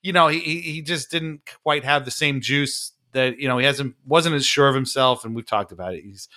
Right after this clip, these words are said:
sometimes can be a, a very, um, indecisive player, but he, he seemed to, he seemed to be wearing the moment on his shoulders a lot more than some of the other guys did. And that just might, might just be my interpretation. I'm not trying to, again, I'm not trying to blame him.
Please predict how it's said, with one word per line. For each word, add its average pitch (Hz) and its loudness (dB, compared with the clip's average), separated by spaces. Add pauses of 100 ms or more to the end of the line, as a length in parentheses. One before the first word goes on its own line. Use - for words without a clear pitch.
(300)
sometimes 110 0
can 104 -2
be 95 -2
a, 87 -4
a 95 -8
very, 87 -4
um, 85 -6 (220)
indecisive 101 -4
player, 101 -2
but 95 -4
he, 107 -14
he 131 -4
seemed 151 -4
to, 139 2 (720)
he 190 -4
seemed 262 2
to 262 4
be 202 -2
wearing 165 0
the 143 2
moment 139 2
on 127 4
his 120 -2
shoulders 117 0
a 110 -2
lot 110 2
more 110 0
than 104 -6
some 101 -6
of 95 -8
the 95 -4
other 90 -8
guys 85 -14
did. 90 -14
And 120 -8
that 156 4
just 185 2
might, 147 2 (140)
might 143 4
just 131 -8
be 135 -4
my 120 2
interpretation. 120 -2
I'm 110 -2
not 113 -4
trying 120 0
to, - -2
again, 107 -2
I'm 98 -4
not 110 -4
trying 131 2
to 120 0
blame 131 4
him. 123 2